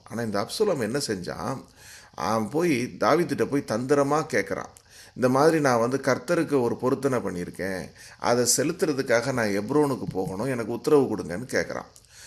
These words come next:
அப்போ வந்து, அவன் தாவீது வந்து சமாதானத்தோட போன்னு சொல்லி அவனை ஹெப்ரோனுக்கு அனுப்பி வைக்கிறார். ஆனா அவன் எப்ரோனுக்கு போனதுக்கு பின்னாடி எவ்வளவு பெரிய ஒரு தந்திரமான போக்கு அப்படின்னு பார்த்தீங்கன்னா, இவன் என்ன செஞ்சிருக்கான் தெரியுமா? ஆ,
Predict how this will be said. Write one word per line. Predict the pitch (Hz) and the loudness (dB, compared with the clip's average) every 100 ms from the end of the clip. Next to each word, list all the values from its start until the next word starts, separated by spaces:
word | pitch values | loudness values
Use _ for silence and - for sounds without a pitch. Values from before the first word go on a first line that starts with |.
| - - | -20 -6
அப்போ | - 156 202 | -2 4 6
வந்து, | 151 139 165 139 131 170 156 - | 6 4 2 2 4 2 -2 -4
அவன் | - 131 139 147 143 143 | -4 -2 -2 -4 -6 2
தாவீது | 151 160 165 139 | 2 4 4 2
வந்து | 135 175 | 0 -2
சமாதானத்தோட | 147 165 175 170 160 156 139 131 | -2 0 2 0 2 2 2 0
போன்னு | 135 127 | -2 -2
சொல்லி | 120 113 120 123 113 - - - | -2 -4 -2 0 -2 -6 -20 -4
அவனை | 107 131 127 | 0 2 0
ஹெப்ரோனுக்கு | 120 123 160 185 131 - | 0 0 2 2 0 -2
அனுப்பி | 120 113 - 92 | -2 -2 -4 -4
வைக்கிறார். | 76 71 - - - - - | -4 -4 -6 -16 -20 -20 -20
ஆனா | - 110 131 | -6 -2 2
அவன் | 120 110 | 2 0
எப்ரோனுக்கு | 95 95 156 196 185 - 110 | 0 -2 0 0 -2 -6 -6
போனதுக்கு | 110 120 127 113 98 95 | -4 -2 -2 -6 -8 -10
பின்னாடி | 92 104 90 104 90 | -6 -6 -4 -6 -4
எவ்வளவு | 90 110 156 190 202 | -6 -4 -2 0 -2
பெரிய | 196 131 131 104 | -2 -2 0 -2
ஒரு | 92 90 | -4 -4
தந்திரமான | 90 104 143 139 110 127 120 | -6 -2 0 0 -2 -4 -6
போக்கு | - 107 107 98 87 | -4 -4 -4 -2 -2
அப்படின்னு | 78 82 78 | -2 -8 -6
பார்த்தீங்கன்னா, | 73 - 67 78 98 73 82 131 - - - - - | -8 -8 -12 -8 -8 -6 -8 -12 -20 -20 -20 -20 -10
இவன் | - 123 | -4 -2
என்ன | 151 233 | -2 -4
செஞ்சிருக்கான் | 170 127 117 104 98 | -4 -4 -4 -4 -4
தெரியுமா? | 95 92 85 76 60 _ 90 | -6 -8 -8 -10 -12 _ -6
ஆ, | 117 143 | -4 -6